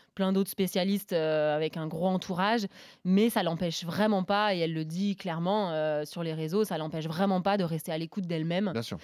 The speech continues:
Speaker 1: Et, euh, typiquement, <laughs> les allures de course qu'ils avaient prévues pendant la nuit, on s'est fait un débrief toutes les deux. Elle me dit, « Bah, tu vois, euh, clairement, avec les conditions météo, euh, j'ai pas du tout suivi le plan, euh, qui,
Speaker 2: Mais il est
Speaker 1: qu'ils avaient. »
Speaker 2: totalement d'accord avec ça, hein, d'ailleurs.
Speaker 1: Exactement.
Speaker 2: Lui, il dit que l'instinct, ça reste toujours important pour des sportifs comme vous.
Speaker 1: Exactement. Donc, je pense qu'en fait,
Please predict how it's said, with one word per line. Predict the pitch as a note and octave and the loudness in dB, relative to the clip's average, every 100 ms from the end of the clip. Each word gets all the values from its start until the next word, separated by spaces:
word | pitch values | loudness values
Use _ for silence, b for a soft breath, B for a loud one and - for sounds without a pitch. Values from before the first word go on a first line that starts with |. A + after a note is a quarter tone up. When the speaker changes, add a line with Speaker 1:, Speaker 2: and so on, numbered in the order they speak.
| b b - | b b -2
Speaker 1:
Et, | G3 G#3 A3 | 2 4 4
euh, | E3+ D#3+ | 2 0
typiquement, | - G#3 G3+ - G#3+ A#3+ | -4 -4 -4 2 4 4
<laughs> | G#3 | 4
les | F#3+ | 4
allures | G3 G3 | 4 4
de | G3 | 2
course | F#3+ A#3 | 2 0
qu'ils | - G3 | 2 2
avaient | F3+ | 2
prévues | F3+ G#3 A3+ | 2 2 2
pendant | G#3 F3+ | 2 2
la | F3 | 2
nuit, | F#3 G#3+ A#3 | 4 6 6
on | G3 F3 F3 F3 | 4 2 0 0
s'est | F#3+ | -2
fait | F#3 F#3+ | 0 0
un | |
débrief | F#3 F#3+ G3+ | 2 2 0
toutes | - G3 | -2 -2
les | |
deux. | F#3 A3+ | 4 4
Elle | G3+ | 4
me | F3+ | 0
dit, « | F3 | 0
Bah, | D#3+ D#3 | 0 0
tu | F#3 | 2
vois, | F#3+ F#3 | 4 4
euh, | D#3+ D3+ D#3 D#3 | 4 2 0 -2
clairement, | F3 D#3+ | -2 0
avec | F3 D#3 | 0 -2
les | |
conditions | D#3+ D#3 D3+ E3 | -4 -6 -4 -6
météo, | D3+ E3 E3+ F3+ | -6 -2 -2 0
euh, | D3+ C#3+ | 0 -2
j'ai | D3+ D3 | -6 -4
pas | D3+ | -4
du | D#3 D#3+ | -2 -2
tout | F#3 | 0
suivi | F3+ E3 | -2 -4
le | D#3 | -8
plan, | E3+ F3 F3 | -2 -2 0
euh, | C#3+ C#3 C#3+ | 0 -2 -4
qui, | - D3+ D#3 D3 | -2 -4 -2 0
Speaker 2:
Mais | D3+ | 2
il | D#3 | 2
est | E3 | 2
Speaker 1:
qu'ils | |
avaient. » | F3+ | 2
Speaker 2:
totalement | F3 F3 F3 | 2 2 4
d'accord | D#3 D3 D3 | 2 2 2
avec | B2 E3 | 2 0
ça, | C4 G#3 | 2 2
hein, | |
d'ailleurs. | D#3 C3+ D#3 A3+ | 4 4 4 4
Speaker 1:
Exactement. | A3+ G#3+ | 4 4
Speaker 2:
Lui, | G3 | 2
il | D3 | 2
dit | F#3 | 0
que | F#3+ | 2
l'instinct, | E3 D#3 - G#3 | 0 0 2 2
ça | F3 B2+ | 2 2
reste | C#3+ - | 0 0
toujours | D#3 D#3 | 0 2
important | C3 C3 - G3 | 0 -2 -2 -2
pour | D#3 B2+ | -2 -4
des | A#2+ | -4
sportifs | - A#2 B2+ | -6 -6 -4
comme | - E3 | -2 -2
vous. | F3+ F3 | -2 -2
Speaker 1:
Exactement. | F#3+ G#3 G3+ A#3 A3+ | 0 0 2 2 2
Donc, | G#3 F#3 | 0 -2
je | - | 0
pense | A#3+ B3 | 0 0
qu'en | F#3 F3+ | -4 0
fait, | A3+ | 0